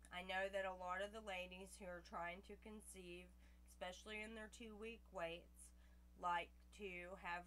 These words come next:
readings done. So, um, since I haven't been reading tarot cards for a while because of everything that's been going on in my life, for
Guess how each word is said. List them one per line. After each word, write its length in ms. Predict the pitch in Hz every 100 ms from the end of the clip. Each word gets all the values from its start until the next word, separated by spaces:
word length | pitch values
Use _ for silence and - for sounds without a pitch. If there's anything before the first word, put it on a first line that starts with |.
| 190
readings 640 | 208 175 165 156 165 -
done. 460 | 165 156 - - - - - - -
So, 640 | 240 226 202 190 196 208 - - 190
um, 480 | 180 180 180 - 180 - - - - - - - -
since 480 | - 247 269 - - - - - - - -
I 80 |
haven't 540 | 208 - 240 247 285 202
been 200 | 240 233
reading 400 | 226 214 208 202
tarot 440 | 196 190 180 175
cards 340 | 202 175 180 -
for 280 | - 185 175
a 80 | 170
while 460 | 170 170 170 170
because 560 | 170 165 202 180 175 -
of 80 | 175 170
everything 540 | 180 196 202 214 196
that's 180 | 190 -
been 180 | 196 185
going 380 | 185 185 180
on 240 | 175 175 180
in 80 | 180
my 240 | 180 180
life, 480 | 175 165 156 165 - - - - -
for 140 | -